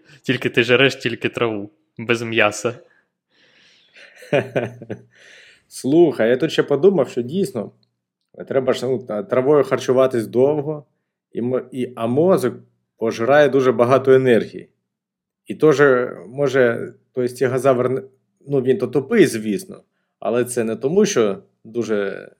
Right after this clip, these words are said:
Speaker 2: не треба бути розумним, щоб їсти траву, а щоб економити енергію.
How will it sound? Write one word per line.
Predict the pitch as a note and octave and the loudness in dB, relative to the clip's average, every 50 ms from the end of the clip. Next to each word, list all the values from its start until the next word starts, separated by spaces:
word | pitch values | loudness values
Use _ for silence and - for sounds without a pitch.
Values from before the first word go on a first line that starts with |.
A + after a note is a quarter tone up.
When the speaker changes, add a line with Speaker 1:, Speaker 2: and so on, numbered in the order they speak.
| _ _ _ _ _ _ | _ _ _ _ _ _
Speaker 2:
не | - A#2 C3+ | -6 -4 0
треба | C3+ D3 D#3 C#3+ C#3 | 2 2 4 4 4
бути | C3 C3 B2+ C3 | 4 4 2 4
розумним, | B2+ C3 A#2+ C3 C3 A#2+ A2+ | 2 4 4 4 2 2 -2
щоб | A2 - - G#2+ - | -4 -6 -12 -10 -6
їсти | B2 A#2+ A#2+ - A#2+ | -6 -6 -6 -8 -12
траву, | G#2+ - B2 A#2+ A2+ A2 G#2 | -10 -6 -4 -4 -2 -2 -4
а | G2+ | -4
щоб | G2+ - C3 A#2+ A#2 | -4 -4 -6 -4 -4
економити | B2 - - C3 C3+ C#3 C3 C3 B2+ - C3+ | -4 -2 -2 -2 0 0 0 0 2 2 2
енергію. | C#3 D3 F3 F3 C#3+ A#2 G2 F#2+ F#2+ - | 2 4 4 2 2 2 -2 -4 -12 -12